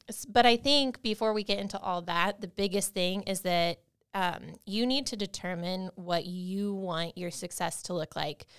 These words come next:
You know, not what, if you're, say you're in real estate, right? That's an easy example for us. Not what the realtor that you follow on Instagram is doing, not what your, you know, sister-in-law does.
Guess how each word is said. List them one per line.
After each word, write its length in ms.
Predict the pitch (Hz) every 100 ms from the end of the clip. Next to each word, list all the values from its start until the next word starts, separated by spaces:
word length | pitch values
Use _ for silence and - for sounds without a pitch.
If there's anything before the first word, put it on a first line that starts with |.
| - _ -
You 100 | 208
know, 120 | 190
not 340 | 190 202 208
what, 380 | 196 190 180 180 -
if 140 | 185
you're, 140 | 202 185
say 200 | - 190
you're 160 | 190
in 120 | 196 175
real 160 | 160
estate, 300 | 113 - 165
right? 200 | 170 170
That's 160 | 180 185
an 80 | 185
easy 240 | 185 170
example 420 | 170 165 165 175
for 140 | 170 170
us. 240 | 165 - _ _ _ _
Not 320 | 208 220 233 202
what 420 | 202 202 196 196
the 480 | 190 185 185 185 185
realtor 380 | 196 196 202 208
that 140 | 196 196
you 60 |
follow 680 | 196 196 196 190 190 190 185 -
on 300 | 180 190 -
Instagram 560 | 175 170 196 175 165 165
is 140 | 165
doing, 500 | - 175 180 175 180
not 260 | 196 202 190
what 380 | 185 180 180
your, 540 | 185 180 175 180 175 180 - - _ _ -
you 100 | 202
know, 240 | 165 170 202 _ _ _ _ -
sister-in-law 800 | - 214 - 190 185 196 190
does. 560 | 180 180 180 175 180 208